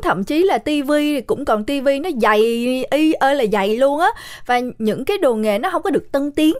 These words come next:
Tuy nhiên cái quá trình quay phim cũng rất là thú vị nha. Và đặc biệt hồi xưa Bắp có một cái ước mơ, <laughs> ước mơ của Bắp là được làm diễn viên đó các bạn. Hồi xưa mê làm diễn viên lắm, nhưng mà nguyên nhân vì sao không đi theo nghề diễn viên thì hôm nào trong tâm sự đi ha. Nhưng mà đại khái là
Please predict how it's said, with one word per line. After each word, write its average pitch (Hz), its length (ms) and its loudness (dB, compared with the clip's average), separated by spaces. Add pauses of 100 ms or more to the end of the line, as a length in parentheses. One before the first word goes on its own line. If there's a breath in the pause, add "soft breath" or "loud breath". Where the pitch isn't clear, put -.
Tuy 339 120 0
nhiên 339 140 -2
cái 370 100 0
quá 339 240 0
trình 254 160 -2
quay 269 180 -2
phim 285 200 -6
cũng 208 180 -4
rất 440 200 -2
là 247 80 -2
thú 339 240 -2
vị 277 180 0
nha. 254 220 0 (380 loud breath)
Và 214 100 0
đặc 214 180 0
biệt 220 120 4
hồi 214 180 -2
xưa 285 160 -4
Bắp 330 140 -2
có 392 80 -4
một 294 120 0
cái 330 140 -4
ước 370 200 2
mơ, 302 260 0 (120)
<laughs> - 120 -18
ước 403 180 -2
mơ 285 180 2
của 262 120 -4
Bắp 339 140 0
là 320 100 0
được 214 180 -2
làm 214 180 0
diễn 226 220 -6
viên 302 240 2
đó 359 140 -2
các 415 200 2
bạn. 262 380 4
Hồi 208 140 -6
xưa 269 120 -8
mê 269 200 -4
làm 247 120 -2
diễn 202 180 -4
viên 277 240 -2
lắm, 294 220 -6
nhưng 285 120 -8
mà 233 60 -4
nguyên 269 220 -6
nhân 277 140 -6
vì 226 100 2
sao 254 140 -6
không 320 180 -8
đi 294 100 -4
theo 277 140 -8
nghề 214 160 -4
diễn 202 220 -6
viên 285 180 -6
thì 254 80 -8
hôm 240 220 -8
nào 196 140 -6
trong 220 160 -8
tâm 262 180 -6
sự 180 220 -2
đi 233 80 -2
ha. 277 160 0 (400 loud breath)
Nhưng 311 120 0
mà 285 80 4
đại - 160 0
khái 277 200 0
là 285 220 2